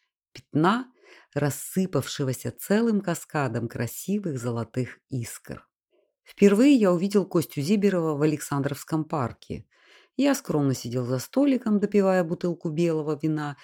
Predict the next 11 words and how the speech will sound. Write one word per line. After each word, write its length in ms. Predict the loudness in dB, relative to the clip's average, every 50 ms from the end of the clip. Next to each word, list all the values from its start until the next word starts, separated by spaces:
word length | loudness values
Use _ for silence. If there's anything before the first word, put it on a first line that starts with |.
| -20 -20 -20 _ _ 6
и 80 | 8
меланхолично, 880 | 8 10 10 8 6 4 4 4 4 6 6 6 4 4 2 0 -2 0
со 140 | 0 0 -2
свойственным 600 | -2 0 0 0 0 0 -2 -2 0 0 0 -2
петербуржцу 680 | -4 -4 -2 0 0 0 -2 -6 -8 -10 -12 -8 -4 -2
мелким 380 | 0 0 -2 -2 -4 -4 -6 -6
скептицизмом, 960 | -6 -8 -10 -10 -6 _ -6 -6 -4 -2 -2 0 0 2 4 4 4 2 0
посматривая 760 | -2 -4 -4 -2 -2 -2 -2 -2 -4 -4 -4 -2 -2 -2 -2
на 140 | -2 -4
открытую 520 | -4 -6 -6 -6 -6 -6 -6 -6 -8 -8 -8
сцену. 600 | -10 -14 -14 -12 -10 -8 -6 -6 -8 -10 -12